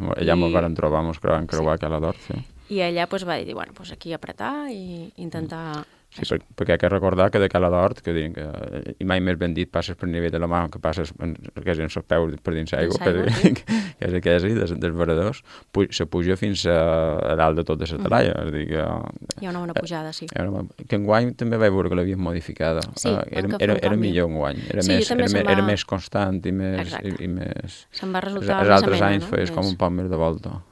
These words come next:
Speaker 2: Sí.
Speaker 1: eh, i enguany estava, estava molt bé, estava, el recorregut era molt polit.
Speaker 2: La veritat
Speaker 1: Mm.
Speaker 2: que sí.
Speaker 1: Sí. Doncs molt bé, pues, segona és la teva categoria, eh?
Speaker 2: Mhm.
Speaker 1: Enhorabona, perquè
Speaker 2: Gràcies.
Speaker 1: perquè hi havia, el que dèiem, eh, hi havia
Speaker 2: Hi havia
Speaker 1: molt de,
Speaker 2: nivell.
Speaker 1: hi havia molt de nivell.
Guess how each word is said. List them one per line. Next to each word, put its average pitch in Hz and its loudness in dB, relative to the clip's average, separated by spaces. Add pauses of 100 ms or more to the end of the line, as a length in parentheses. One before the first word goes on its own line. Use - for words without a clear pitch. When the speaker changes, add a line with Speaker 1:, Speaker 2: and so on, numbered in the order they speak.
Speaker 2:
Sí. 90 -4
Speaker 1:
eh, - -10
i - -8
enguany 85 -2
estava, 78 -6 (400)
estava 87 0
molt 90 0
bé, 78 -4
estava, 78 -6 (240)
el 82 -10
recorregut 82 -4
era 78 -4
molt 73 -6
polit. 60 -12 (240)
Speaker 2:
La 190 -10
veritat - -8
Speaker 1:
Mm. - -20
Speaker 2:
que 175 -10
sí. - -10 (100)
Speaker 1:
Sí. - -12 (840)
Doncs 85 -4
molt 87 0
bé, 90 0
pues, 85 -2 (260)
segona 95 0
és 87 0
la 85 -6
teva 85 0
categoria, 123 0
eh? - -6
Speaker 2:
Mhm. 160 -6 (100)
Speaker 1:
Enhorabona, 87 -2
perquè 85 -8
Speaker 2:
Gràcies. 226 -8 (240)
Speaker 1:
perquè 127 4
hi 82 2
havia, 82 2
el 82 -2
que 82 0
dèiem, 98 0
eh, 110 -2
hi 104 -2
havia 92 0
Speaker 2:
Hi 90 2
havia 78 -2
Speaker 1:
molt 95 0
de, 170 2
Speaker 2:
nivell. 85 2
Speaker 1:
hi - -4
havia 87 2
molt 101 4
de 98 4
nivell. 82 2